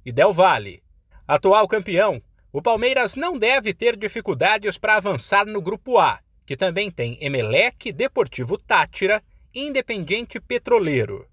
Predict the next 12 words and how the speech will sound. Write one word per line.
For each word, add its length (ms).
Já 180
o 60
Flamengo, 580
que 100
faturou 440
a 20
Libertadores 680
em 100
dois 220
mil 180
e 20
dezenove, 720